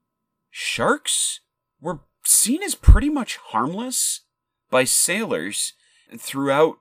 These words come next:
most of maritime history. I mean, you wouldn't wanna, you know, go jumping in the water with one, but if you saw sharks out in the water, it wasn't that big a deal. And after this, public opinion went to the other extreme, where sharks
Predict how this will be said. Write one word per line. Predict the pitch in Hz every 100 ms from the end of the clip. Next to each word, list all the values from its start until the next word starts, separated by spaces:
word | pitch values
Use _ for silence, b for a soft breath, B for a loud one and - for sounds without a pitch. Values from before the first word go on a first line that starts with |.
| _
most | 107 104 104 165 - 135
of |
maritime | 110 120 135 123 104 98
history. | 139 - 60 67 - B B
I | 262
mean, | 147 85 -
you | 156
wouldn't | 185 170 -
wanna, | 113 131 113 90
you | - 110
know, | 85
go | 107
jumping | 95 117 117 107
in |
the | 90
water | 87 131 160 110
with | 87
one, | 80 80 113
but | 143
if | 165
you | 160
saw | - 156
sharks | - 143 135 131
out | 120
in | 101
the |
water, | 98 143 131
it | 76
wasn't | 110 123 117
that | 85 78
big | 80
a | 78
deal. | 73 190 - - - b b b b _ _
And | 117 117 107 98 - _ _ _ _ _ _ _ _
after | 104 127 - 196
this, | 185 233 - - - - _ _ _ _ _ _ _ _ _ _ -
public | 160 156 160
opinion | 123 131 127 120 107 98 - _ _
went | 98 113 117 -
to | - 139
the | 117 117 -
other | 113 107 92
extreme, | - - - 98 80 62 53 71
where | 98
sharks | - 262 262 -